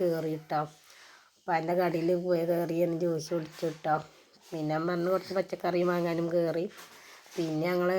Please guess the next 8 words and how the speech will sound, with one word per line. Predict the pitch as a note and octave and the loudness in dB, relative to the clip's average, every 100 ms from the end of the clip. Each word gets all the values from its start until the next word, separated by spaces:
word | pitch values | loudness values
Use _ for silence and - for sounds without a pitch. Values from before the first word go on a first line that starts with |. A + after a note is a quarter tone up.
| F#3+ F#3 | 2 0
ഉം, | F3+ F3+ | 0 0
കുബൂസും | F3 F3 E3 E3 D#3+ - F#3+ G#3 - - | -2 -4 -2 -2 -2 0 0 0 -4 -6
ഇതും | E3 E3+ | -2 0
മക്കൾക്ക് | F3 F3 D#3 E3+ | 0 -2 -6 -2
വാങ്ങി | E3 D#3 D#3 D#3 | 0 0 0 -2
ട്ടോ, | F3 D#3 D#3 - E3+ E3 E3 | -2 -2 -2 -8 -6 -2 0
അവൾക്ക് | E3 D#3+ E3 | -2 -2 -4
കൊടുക്കാന്. | D#3+ - E3 D#3+ | -4 -4 -4 -2